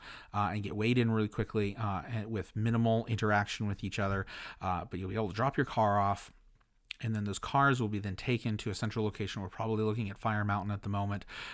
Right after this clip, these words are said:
uh, where th-, where a small group of us, uh, four or five of us, are gonna have a Pinewood Derby track, uh, and we will live stream the whole thing, where you'll be able to see the cars, and it'll, like I said, be a digital, digital Pinewood Derby,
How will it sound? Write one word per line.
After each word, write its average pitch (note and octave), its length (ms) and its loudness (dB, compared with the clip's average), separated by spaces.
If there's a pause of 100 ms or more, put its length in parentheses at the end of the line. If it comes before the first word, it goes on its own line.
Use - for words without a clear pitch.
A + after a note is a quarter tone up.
(100)
uh, G2+ 280 0
where F#2+ 320 0
th-, - 440 -8
where G2 260 0
a G2 120 -4
small C3 400 4
group A#2+ 220 2
of F#2+ 100 -4
us, G2 260 -2
uh, G2 180 -4 (100)
four C3 240 2
or B2 40 6
five G#2+ 300 4
of G#2 80 -2
us, G2+ 180 0
are F#2 60 -6
gonna F#2+ 160 -6
have F#2 100 -8
a - 40 -16
Pinewood A#2 380 2
Derby G2+ 260 0
track, G2+ 420 -4 (460)
uh, F#2+ 320 -2 (180)
and G#2 160 -2
we G#2 100 0
will G2 160 -2
live G#2 380 4
stream G2 560 -2
the - 80 -2
whole F#2+ 220 0
thing, - 260 -10 (440)
where F#2+ 180 -2
you'll G2+ 180 -2
be G2 120 -2
able G2 160 -2
to - 40 -6
see - 140 -2
the G2 80 0
cars, G2 400 0
and G2 360 -4
it'll, G#2 280 -4
like G3+ 140 -2
I - 20 -12
said, F#2 180 -6
be G2 80 -4
a F2+ 60 -4
digital, A#2+ 500 4 (240)
digital B2 360 2
Pinewood A2+ 320 2
Derby, G2+ 440 2